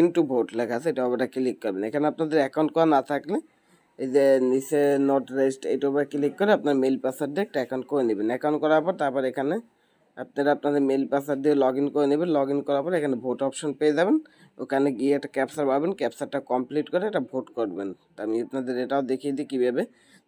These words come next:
তো এই যে log in করার পর এখান থেকে আমার বল-, বলা, বলছে যে আমি এখানে ভোট করে নিয়েছি। তো আপনাদের এখানে "ভোট করে নিয়েছি" এরকম লেখা থাকবে না, তো আপনারা ক্যাপচাটা কমপ্লিট করে ভোট করবেন।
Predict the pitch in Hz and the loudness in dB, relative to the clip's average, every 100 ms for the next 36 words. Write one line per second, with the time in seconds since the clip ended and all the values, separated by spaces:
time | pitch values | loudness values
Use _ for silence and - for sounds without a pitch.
0 | _ 131 120 127 _ - 123 127 139 139 | _ -2 -2 -4 _ -10 -4 0 -2 2
1 | 151 156 190 147 143 143 147 135 139 135 | 2 2 0 2 2 4 4 4 2 2
2 | 135 113 131 135 113 123 139 135 180 175 | 0 0 0 0 0 0 0 -2 0 2
3 | 135 131 147 131 143 - 170 160 123 104 | 2 0 -2 -2 -4 2 4 6 4 -2
4 | 123 127 - 139 139 139 147 131 131 - | -4 -6 -4 -4 -2 -2 -2 -2 -6 -4
5 | 143 143 139 139 151 135 135 143 135 143 | 0 2 2 2 -2 -2 -2 0 0 -2
6 | 139 131 139 226 - _ - - _ 147 | -4 -4 -2 -2 -6 _ -20 -20 _ -4
7 | 135 147 143 117 - 139 151 147 135 139 | 0 -2 0 -6 -4 -4 -2 0 -2 -6
8 | - 156 127 131 - 156 143 202 | 0 0 0 -6 -2 -2 0 -2